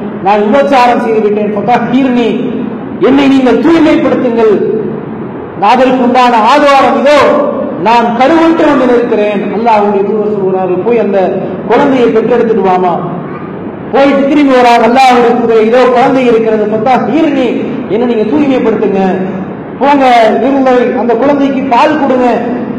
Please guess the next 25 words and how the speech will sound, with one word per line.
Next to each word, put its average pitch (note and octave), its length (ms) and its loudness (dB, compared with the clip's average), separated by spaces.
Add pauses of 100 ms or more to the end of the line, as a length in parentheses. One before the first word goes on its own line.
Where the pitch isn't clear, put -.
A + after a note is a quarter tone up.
(220)
அந்த B3 220 0
பால் D4+ 400 2
குடியை C#4 320 0
மறக்கடிச்சிட்டு D4 600 0
நீங்க C#4 200 0
வாங்க." A#3+ 460 2 (560)
பால் A#3+ 260 2
குடியை A3+ 280 0
மறக்கடித்து C4 640 0
வருகிறார். G#3+ 540 0
இந்த A3 200 0
சமயங்களில் A#3 1000 -2
அவர் A3 280 2
தப்பித்திருக்கலாம், A#3 1000 0
வராமல் C4 800 2 (120)
தவிர்ந்திருக்கலாம், A#3+ 1000 2
இறைவனிடத்தில் B3+ 760 0
கையேந்தி C4 480 2 (120)
மன்றாடி D#4 400 2
இருக்கலாம். A#3+ 460 2 (400)
இல்லை, B3 380 2 (340)
நாளை B3+ 360 4
மறுமையில் C4+ 760 2
நாம் A3 380 2
கையேந்தினால் C4+ 720 2